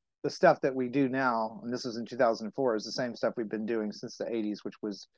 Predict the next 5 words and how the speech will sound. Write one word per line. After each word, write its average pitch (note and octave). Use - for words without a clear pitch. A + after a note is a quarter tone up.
benzoyl A#2+
peroxide, A2+
salicylic A2
acid, A2+
um, G#2